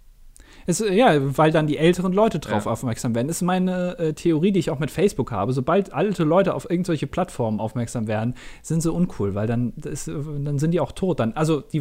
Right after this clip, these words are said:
Speaker 1: sind nicht tot, weil sie wenige Nutzer haben, sondern es sind einfach wenige Leute, die dann nachkommen von jungen Leuten. Deswegen, also,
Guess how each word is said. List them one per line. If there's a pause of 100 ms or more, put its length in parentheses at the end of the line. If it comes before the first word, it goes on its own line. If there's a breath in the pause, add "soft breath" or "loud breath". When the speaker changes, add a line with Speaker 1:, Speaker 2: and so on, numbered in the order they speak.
(120)
Speaker 1:
sind
nicht
tot,
weil
sie
wenige
Nutzer
haben,
sondern
es
sind
einfach
wenige
Leute,
die
dann
nachkommen
von (100)
jungen
Leuten.
Deswegen,
also,